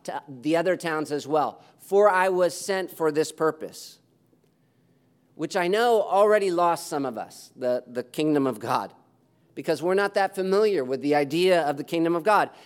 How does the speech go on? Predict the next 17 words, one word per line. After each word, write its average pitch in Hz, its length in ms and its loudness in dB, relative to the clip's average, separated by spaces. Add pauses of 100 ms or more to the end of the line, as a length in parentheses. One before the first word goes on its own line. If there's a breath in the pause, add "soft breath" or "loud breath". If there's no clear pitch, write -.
(120)
And 156 100 -2
yet 175 140 -2
the 175 60 -6
people 262 380 -2
in 214 100 2
Jesus' 202 540 -6
day, 135 280 -2
there 165 320 2
in 196 120 4
Israel, 151 540 -2
would 170 220 2
have 196 100 4
been 190 220 0
absolutely 190 1300 -2
longing 156 640 0
for 107 280 -6
it 80 120 -16